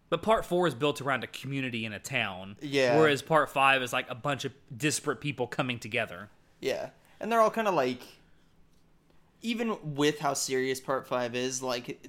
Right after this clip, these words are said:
Speaker 2: the interactions between each other in, in that part are, are pretty goofy and
Speaker 1: Yeah.
Speaker 2: lighthearted at times, and you get really attached to 'em really quickly.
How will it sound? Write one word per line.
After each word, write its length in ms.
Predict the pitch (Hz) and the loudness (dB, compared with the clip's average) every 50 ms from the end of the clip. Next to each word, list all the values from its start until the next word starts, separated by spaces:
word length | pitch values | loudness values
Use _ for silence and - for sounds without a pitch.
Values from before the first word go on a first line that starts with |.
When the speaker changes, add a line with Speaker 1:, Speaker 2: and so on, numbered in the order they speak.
| 127 | -8
Speaker 2:
the 160 | 131 143 151 | -6 -6 -2
interactions 760 | 151 147 151 139 131 127 131 139 143 - - 156 151 151 143 - | 0 0 2 4 4 4 4 4 2 0 -2 -4 -4 -4 -6 -6
between 760 | - - 131 127 - - - 131 131 135 147 151 165 175 170 170 _ _ _ _ _ _ _ _ _ | -4 -4 -4 -4 -6 -10 -8 -6 -4 -4 -4 -4 -6 -6 -8 -12 _ _ _ _ _ _ _ _ _
each 240 | - 175 165 170 - | -10 -8 -6 -2 -2
other 340 | 196 185 190 190 190 190 190 | 0 0 2 2 0 0 -2
in, 280 | - - - 180 185 - | -2 -4 -4 -6 -6 -4
in 140 | - 185 185 | -4 -4 -2
that 200 | 185 185 185 180 - - - _ _ _ _ - | -2 -2 -2 -4 -6 -12 -20 _ _ _ _ -10
part 340 | - 190 190 196 190 - - - | -4 -2 -2 -2 -2 -4 -6 -4
are, 220 | 139 135 131 123 | -2 -2 0 0
are 120 | - 139 | -2 -4
pretty 500 | 123 - - 139 131 127 131 131 127 127 - - - - _ _ _ _ - | -6 -4 -4 -4 -2 -2 -4 -4 -6 -8 -12 -20 -20 -20 _ _ _ _ -8
goofy 560 | - 127 123 123 - 127 127 127 127 123 123 | -6 -6 -6 -4 -4 -2 -2 0 -2 -2 -2
and 120 | 123 123 | -4 -4
Speaker 1:
Yeah. 60 | 127 127 | -6 -4
Speaker 2:
lighthearted 520 | 131 131 131 120 120 131 131 131 135 131 | -4 -2 -2 0 0 0 0 0 0 -2
at 140 | 131 131 - | -2 -4 -4
times, 480 | - 139 131 131 131 135 131 131 127 | -4 -4 -4 -4 -4 -6 -8 -10 -12
and 220 | 131 113 117 117 - _ - _ _ _ _ _ _ _ _ - | -12 -14 -14 -16 -18 _ -20 _ _ _ _ _ _ _ _ -14
you 200 | 127 127 135 143 | -10 -6 -4 0
get 140 | 135 147 139 127 | 4 4 4 4
really 260 | 131 127 127 127 123 | 4 2 2 2 0
attached 420 | 123 - - 131 120 120 - - - | -2 -2 0 0 0 0 -2 -8 -8
to 60 | 123 | -8
'em 120 | 123 120 | -8 -6
really 160 | 123 123 123 | -6 -8 -8
quickly. 480 | 123 - 123 123 123 - 117 120 123 120 | -8 -8 -10 -10 -10 -10 -12 -12 -12 -12